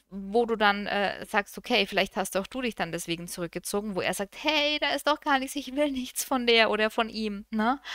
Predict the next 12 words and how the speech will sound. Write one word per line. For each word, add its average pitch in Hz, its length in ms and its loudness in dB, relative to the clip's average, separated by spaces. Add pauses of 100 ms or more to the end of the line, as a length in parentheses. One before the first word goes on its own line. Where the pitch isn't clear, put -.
(500)
Und, 220 480 2
ähm, 202 380 -2
da 208 220 0
sage 220 240 6
ich 226 100 2
auch 196 80 0
immer 214 180 -2
wieder, 202 160 0
„Mensch, 196 260 -6 (100)
Leute, - 400 -6
redet 294 460 2
miteinander.“ 170 720 -6